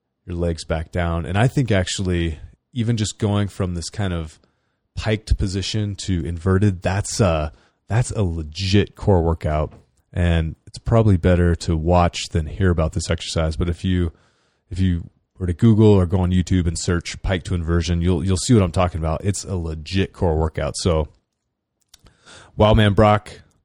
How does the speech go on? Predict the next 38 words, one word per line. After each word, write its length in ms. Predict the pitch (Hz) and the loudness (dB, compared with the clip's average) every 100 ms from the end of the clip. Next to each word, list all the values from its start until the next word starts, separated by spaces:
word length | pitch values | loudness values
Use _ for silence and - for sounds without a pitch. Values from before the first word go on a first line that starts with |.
| _ _ _ _ _ _ _ _ _ _ _ - | _ _ _ _ _ _ _ _ _ _ _ -6
this 160 | 101 | -2
is 100 | 110 | 0
my 140 | 98 85 | 0 0
attempt 360 | 80 - 104 | -2 -2 -2
at 140 | 92 - | -2 -2
breaking 300 | 98 90 98 | -2 0 -2
down 560 | 95 92 92 90 - - | -2 0 0 -2 -4 -4
a 60 | |
movement 380 | 92 98 92 101 | 0 2 2 -2
for 100 | - | -2
the 60 | 90 | -2
monkeys. 440 | 92 95 107 98 | 0 0 0 2
And 380 | 92 87 82 76 - _ _ _ - | 2 0 -2 -6 -14 _ _ _ 2
yeah, 140 | 139 | 4
I'll 60 | 101 | 4
have 80 | 98 | 2
to 80 | 98 | -2
start 240 | 113 95 | -2 0
thinking 200 | 110 95 | 0 0
about 200 | 92 90 | 0 0
this 180 | 92 - | -2 -2
a 40 | |
little 140 | 92 87 | -2 0
bit 60 | |
more. 180 | 92 90 | 0 0
I 60 | 85 | -2
think 180 | 95 | -4
that 200 | 90 87 | -2 -2
might 200 | 80 87 | -2 -4
be 120 | - 82 | -4 -6
something 360 | - 85 85 | -4 -4 -4
good 200 | 82 85 | -2 -2
to 80 | 78 | -2
add 180 | 80 76 | -2 -2
regularly. 380 | 78 80 69 71 | -4 -4 -6 -6
So 340 | - 78 76 - - | -4 -4 -4 -10 -4
good 160 | 104 | -2
question, 380 | - 90 - 90 | 0 -2 -4 -12